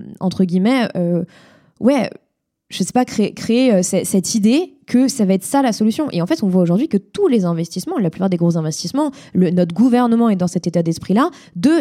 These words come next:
la croissance verte et de la technologie à elle seule va nous sauver. Et donc aujourd'hui, plutôt que d'investir de l'argent dans des mesures de sobriété et d'accompagnement social, on va investir de l'argent dans l'hydrogène, euh, ou, euh, ou dans les avions bas carbone.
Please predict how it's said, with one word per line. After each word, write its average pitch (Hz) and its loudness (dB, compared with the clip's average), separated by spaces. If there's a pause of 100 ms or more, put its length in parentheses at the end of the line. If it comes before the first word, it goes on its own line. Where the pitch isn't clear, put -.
la 196 4
croissance 269 0
verte 349 -2
et 185 2
de 254 2
la 202 2
technologie 214 0
à 233 2
elle 208 0
seule 262 0
va 220 2
nous 226 2
sauver. 320 0 (220)
Et 208 4
donc 269 2
aujourd'hui, 233 4
plutôt 226 0
que 202 -4
d'investir 220 2
de 202 2
l'argent 196 2
dans 185 0
des 175 2
mesures 180 4
de 180 4
sobriété 185 2
et 190 2
d'accompagnement 175 0
social, 277 0 (220)
on 269 2
va 254 4
investir 202 2
de 180 4
l'argent 185 0
dans 277 0
l'hydrogène, 240 2 (280)
euh, 180 4
ou, 269 4
euh, 180 4
ou 233 2
dans 208 4
les 180 4
avions 196 2
bas 220 2
carbone. 302 2